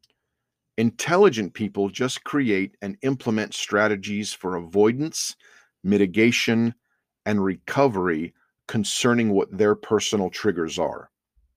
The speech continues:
So what are your triggers? Those events, emotions, and experiences in life that place you in a more prone to fall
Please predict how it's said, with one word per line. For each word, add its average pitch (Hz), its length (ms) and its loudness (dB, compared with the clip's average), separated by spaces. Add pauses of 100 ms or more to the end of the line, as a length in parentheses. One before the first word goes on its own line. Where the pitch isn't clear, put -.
(1300)
So - 220 0
what 120 200 4
are 127 60 4
your 139 200 6
triggers? - 540 -4 (1120)
Those 107 260 2
events, 101 640 0
emotions, 101 840 -2
and 92 100 -4
experiences 92 1160 -4 (640)
in 107 140 0
life 98 580 2 (420)
that 101 240 0
place 143 400 0
you 117 140 2
in 104 80 0
a 104 80 0
more 104 380 2 (160)
prone 151 340 -2
to 104 160 -6
fall 98 640 0